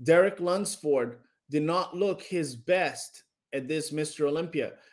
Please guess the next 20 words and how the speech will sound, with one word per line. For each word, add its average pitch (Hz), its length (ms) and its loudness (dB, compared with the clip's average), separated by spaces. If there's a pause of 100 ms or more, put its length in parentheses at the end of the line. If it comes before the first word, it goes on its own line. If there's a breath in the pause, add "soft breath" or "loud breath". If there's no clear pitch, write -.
(220 soft breath)
He 170 140 -4
said 175 280 6
himself, 165 680 -2
"I 127 120 -4
still 190 320 0
need 185 240 -8
to 185 80 -4
improve 175 420 -4
my 170 200 -2
chest. - 640 -2 (320 soft breath)
I 139 140 -4
still 185 300 2
need 190 260 -4
to 190 80 -4
improve 175 400 -4
a 151 80 4
little 180 260 4
bit 165 200 0
my 160 160 -2
legs." 165 580 -2